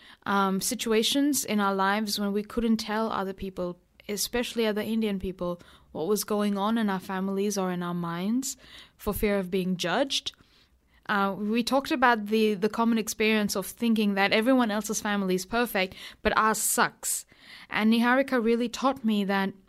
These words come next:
I wasn't alone in feeling that, that way. I felt validated, I felt seen. Um, thank you, Niharika, for doing that. Um, and, and she taught me that the way to become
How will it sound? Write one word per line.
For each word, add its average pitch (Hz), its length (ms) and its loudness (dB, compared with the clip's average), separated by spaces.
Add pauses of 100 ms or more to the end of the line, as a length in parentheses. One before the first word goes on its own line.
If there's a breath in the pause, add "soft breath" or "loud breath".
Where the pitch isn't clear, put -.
(1300)
I 220 100 4
wasn't 262 400 4
alone 262 460 6
in 196 160 0
feeling 202 340 -2
that, 196 240 -4
that 214 180 -4
way. 214 220 0
I 233 100 0
felt 269 280 2
validated, 226 500 2
I 202 100 -4
felt 214 240 -4
seen. 226 520 -2 (520 loud breath)
Um, 196 600 -4
thank 285 380 2
you, 190 260 2
Niharika, 185 500 -2
for - 120 -8
doing 233 380 4
that. 175 320 -2 (560 loud breath)
Um, 247 380 2 (580)
and, 294 260 4 (520)
and 254 160 6
she 330 180 4
taught 311 300 2
me 254 200 4
that 220 300 0
the 220 100 4
way 220 260 2
to 277 120 -4
become 220 580 -2